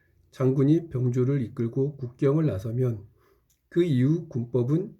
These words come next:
장군이 처리할 문제이니 위 순서대로 진행함이 당연한 것이라고 했다. 여기서 이제 도천지장법이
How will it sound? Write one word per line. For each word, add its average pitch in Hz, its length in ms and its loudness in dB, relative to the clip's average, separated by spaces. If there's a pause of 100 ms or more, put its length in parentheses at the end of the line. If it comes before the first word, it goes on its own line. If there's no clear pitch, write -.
(100)
장군이 120 500 -4
처리할 156 420 0
문제이니 117 760 0 (380)
위 151 260 4
순서대로 143 680 0
진행함이 123 600 0
당연한 135 680 -2
것이라고 123 540 -6
했다. 80 380 -8 (2000)
여기서 135 340 2
이제 110 460 -4 (280)
도천지장법이 120 1800 -2